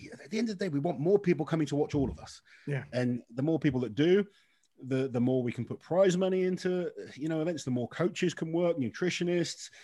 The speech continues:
Speaker 1: you know, there's more jobs become available. The things that we do mean more because more people watch them. <laughs> You know, it's,
Speaker 2: Yeah.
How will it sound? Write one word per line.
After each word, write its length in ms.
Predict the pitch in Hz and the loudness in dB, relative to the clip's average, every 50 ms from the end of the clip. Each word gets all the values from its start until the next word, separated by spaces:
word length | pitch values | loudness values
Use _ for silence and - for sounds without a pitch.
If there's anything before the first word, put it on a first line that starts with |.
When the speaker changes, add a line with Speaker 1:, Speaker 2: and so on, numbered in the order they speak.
| - _ - | -20 _ -4
Speaker 1:
you 80 | 180 | -2
know, 80 | 180 175 | 0 2
there's 120 | 165 151 | 2 2
more 180 | 160 160 139 104 - | 2 2 2 2 2
jobs 300 | - 165 180 151 135 - | 0 0 0 0 -4 -8
become 280 | 170 156 - 175 170 | -10 -6 -4 -2 -2
available. 600 | 160 156 170 170 165 170 151 165 170 165 151 143 - - - - - - - | 0 0 0 0 0 0 0 0 0 0 0 -2 -6 -14 -20 -18 -18 -10 -8
The 80 | 139 | -2
things 280 | 135 - 175 170 156 123 | 0 2 4 4 4 4
that 120 | 139 127 | 2 2
we 220 | 120 139 165 185 180 | 4 2 2 4 4
do 400 | 160 175 170 165 165 156 156 - _ _ _ _ _ _ _ | 6 8 8 8 8 6 2 -2 _ _ _ _ _ _ _
mean 360 | 135 131 151 175 190 190 175 | 0 4 6 6 8 8 8
more 320 | 170 180 185 185 185 185 170 | 8 10 10 10 10 8 6
because 240 | 135 123 - 127 104 | 4 0 0 0 2
more 160 | 147 156 151 | 2 2 2
people 220 | - 156 131 117 | 2 0 0 4
watch 300 | 120 156 190 - - - | 4 4 4 4 2 0
them. 240 | - 196 196 190 - - - - - - | 0 0 0 0 -4 -6 -12 -20 -20 -20
<laughs> 220 | - _ _ _ | -20 _ _ _
You 380 | - - - - - - 190 - - | -2 -2 -2 -2 2 4 2 4 6
know, 80 | - 196 180 - | 6 6 8 8
it's, 220 | 214 170 - 156 | 6 4 4 4
Speaker 2:
Yeah. 280 | 156 165 160 151 135 | 6 6 8 6 6